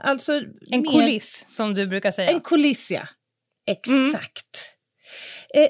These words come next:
Speaker 1: och du, vet du, jag gjorde också, eh, lite snabbgooglingar, gu-, glug-, gluglingar, googlingar
Speaker 2: Mm, mm.
Speaker 1: <laughs> inför intervjun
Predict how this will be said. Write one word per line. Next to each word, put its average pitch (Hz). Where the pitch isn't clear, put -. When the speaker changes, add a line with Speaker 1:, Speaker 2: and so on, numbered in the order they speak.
Speaker 1:
och -
du, 349
vet 415
du, 233
jag 320
gjorde 381
också, 269
eh, -
lite 240
snabbgooglingar, 185
gu-, 214
glug-, 233
gluglingar, 175
googlingar 262
Speaker 2:
Mm, 254
mm. 233
Speaker 1:
<laughs> -
inför 247
intervjun 190